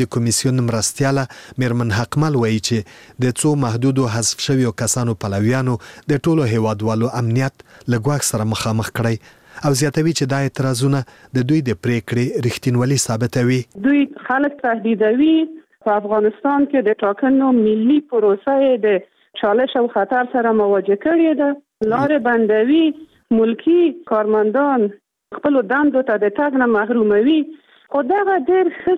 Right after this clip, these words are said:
Speaker 2: ثبوت دی. په هغو تصامیمو چې د شکایتونو کمیسیون نیولی دی.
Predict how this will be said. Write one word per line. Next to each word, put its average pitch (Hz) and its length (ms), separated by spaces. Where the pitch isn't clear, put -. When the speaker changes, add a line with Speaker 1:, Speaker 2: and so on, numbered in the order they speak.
Speaker 2:
ثبوت 277 560
دی. 262 240
په 262 140
هغو 359 200
تصامیمو 285 760
چې 302 800
د 233 240
شکایتونو 233 640
کمیسیون 302 460
نیولی 208 340
دی. 175 100